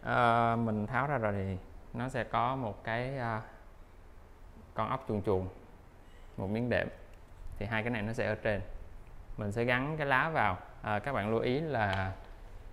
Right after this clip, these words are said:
trong chỗ gắn lá nó sẽ có một cái ngàm. Đây.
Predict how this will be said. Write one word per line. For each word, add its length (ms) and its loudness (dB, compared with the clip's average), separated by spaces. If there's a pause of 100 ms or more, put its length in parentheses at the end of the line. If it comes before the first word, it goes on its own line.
(240)
trong 220 6
chỗ 160 6
gắn 200 2
lá 260 4
nó 80 2
sẽ 160 2
có 240 4 (140)
một 180 4 (120)
cái 480 2 (100)
ngàm. 340 6 (600)
Đây. 160 -2